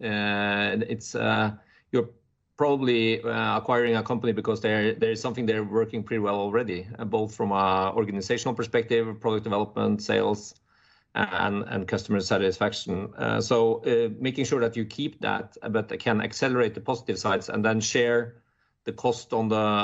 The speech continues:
on the, um, admin, uh, back office and everything that doesn't really add value to the customers, I think is a great high-level way to think about it. And then,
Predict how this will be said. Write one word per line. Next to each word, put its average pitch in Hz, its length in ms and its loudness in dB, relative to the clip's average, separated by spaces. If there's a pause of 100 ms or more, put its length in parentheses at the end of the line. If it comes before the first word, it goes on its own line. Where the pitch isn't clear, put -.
(180)
on 104 180 0
the, 104 180 2 (180)
um, 98 320 -2 (140)
admin, 117 440 4 (100)
uh, 107 340 2
back 107 280 -2
office 117 500 -2
and 107 220 -2
everything 131 340 2
that 107 260 -2
doesn't 143 280 -2
really 113 280 2
add 107 300 0
value 104 340 0
to 113 40 -6
the 104 80 -8 (100)
customers, 104 460 -4
I 104 120 -2
think 107 180 -2
is 104 120 -4
a 98 40 -2
great 101 400 -2 (240)
high-level 107 560 0
way 98 160 2
to 98 120 -8
think 113 240 -2
about 95 240 0
it. - 80 -14
And 110 160 0
then, 131 260 2